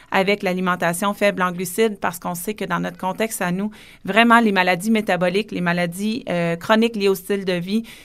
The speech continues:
c'est un tableau qui est dominant dans notre société au, euh, de nos jours en deux mille vingt-quatre.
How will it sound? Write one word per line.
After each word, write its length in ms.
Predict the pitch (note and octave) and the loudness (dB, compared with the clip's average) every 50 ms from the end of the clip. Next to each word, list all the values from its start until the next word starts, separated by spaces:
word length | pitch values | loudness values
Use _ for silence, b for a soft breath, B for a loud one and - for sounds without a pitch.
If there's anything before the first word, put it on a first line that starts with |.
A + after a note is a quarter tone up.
| B B | B B
c'est 320 | - - - A#3+ A#3 A#3+ | -6 -4 -2 -2 0 -2
un 100 | G3 F#3 | -2 -2
tableau 400 | F3+ - F#3+ F3+ F3 F#3+ A3 A#3 | 0 0 0 0 2 2 0 -2
qui 160 | A3+ - G#3 | -2 -4 -6
est 60 | G3+ F#3+ | -6 -6
dominant 680 | F3 E3+ A3 A3+ A3+ G#3+ G#3+ G#3 G3 F#3+ F#3+ F#3+ G#3+ - | 0 2 4 4 6 6 4 4 4 2 2 0 0 -4
dans 180 | - F#3 F3+ F3 | -4 -4 -2 -2
notre 400 | F3+ F3+ F3 - F3 E3+ E3+ E3+ | -2 -4 -6 -6 -4 -4 -4 -2
société 640 | - G#3+ G3+ G#3 - G3 F#3 F3+ G3 G#3 G#3+ - - | -2 -2 -2 -2 -2 -4 -4 -2 -2 -2 -2 -2 0
au, 380 | - G3 G3 G3 G3 F#3+ G3 | 2 2 4 4 4 4 4
euh, 140 | F#3 E3+ F3 | 4 2 2
de 120 | E3+ G#3 A3 | 2 4 4
nos 200 | G#3+ G3+ F#3+ F#3 | 4 2 0 -2
jours 260 | F3 G3+ G3+ G3+ G3 | -2 -2 -2 0 0
en 60 | F#3+ | -2
deux 120 | F3+ F#3 | -2 -2
mille 160 | F3+ F3+ F3 E3+ | -4 -4 -4 -4
vingt-quatre. 540 | F3 E3+ E3 E3+ E3+ - - - - - | -6 -6 -6 -6 -8 -10 -10 -12 -18 -20